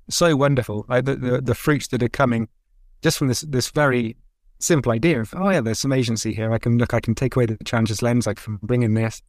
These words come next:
you know, it drains some of the reactivity out, fantastic. And I think that's, uh, a huge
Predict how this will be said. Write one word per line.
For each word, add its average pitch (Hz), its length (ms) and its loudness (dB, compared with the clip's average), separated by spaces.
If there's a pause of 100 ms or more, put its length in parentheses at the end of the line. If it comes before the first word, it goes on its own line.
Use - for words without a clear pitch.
(140)
you 131 160 0
know, 120 80 2
it 135 120 -4
drains 139 280 2
some 117 140 -2
of 117 60 0
the 117 60 -2
reactivity 113 1000 -4
out, 107 220 -6 (420)
fantastic. 127 460 -2
And 120 80 0
I - 40 0
think 156 160 -2
that's, 127 420 -4
uh, 120 240 -2 (220)
a 117 60 -6
huge 160 520 -2